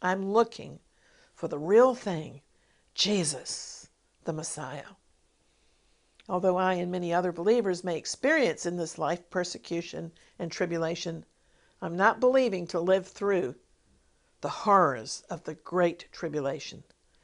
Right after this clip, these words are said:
I'm looking up for Jesus. And I want to thank my Heavenly Father that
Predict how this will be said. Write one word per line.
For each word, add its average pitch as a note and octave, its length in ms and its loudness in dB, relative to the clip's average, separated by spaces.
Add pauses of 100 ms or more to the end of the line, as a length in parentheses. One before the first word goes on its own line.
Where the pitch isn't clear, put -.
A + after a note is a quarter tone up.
(340)
I'm E3+ 180 -6
looking F#3+ 360 -4
up F3 200 -2
for E3 120 -6
Jesus. C#3+ 560 -10 (800)
And E3 80 -6
I E3+ 60 0
want F3+ 180 -2
to F3+ 80 -10
thank G3 340 0
my D#3+ 140 -2
Heavenly E3+ 320 -4
Father C#3+ 400 -4
that D#3 240 -6